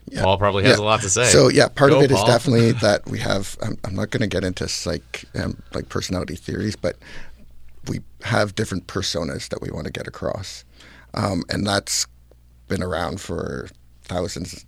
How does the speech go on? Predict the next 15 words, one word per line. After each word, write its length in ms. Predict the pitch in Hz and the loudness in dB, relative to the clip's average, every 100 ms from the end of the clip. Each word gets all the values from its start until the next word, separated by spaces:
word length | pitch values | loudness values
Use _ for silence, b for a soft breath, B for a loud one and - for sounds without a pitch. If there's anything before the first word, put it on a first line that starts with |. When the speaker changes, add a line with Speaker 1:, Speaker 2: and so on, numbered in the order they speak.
| - | -12
Speaker 1:
of 120 | - | -8
years 320 | 87 - - | -4 -4 -4
kind 180 | - 90 | -8 -8
of 60 | 90 | -6
thing, 220 | 87 - | -6 -6
how 220 | - 92 | -6 -4
we 120 | 90 | -4
want 140 | - - | -6 -8
to 40 | - | -10
be 100 | 90 | -10
seen. 380 | - 95 78 - B B B | -8 -8 -10 -12 B B B
So 220 | - 104 | -2 -2
we 160 | 98 98 | -2 -2
do 260 | 113 117 | 0 0
use 500 | 95 101 104 98 - | 0 -2 -2 -4 -8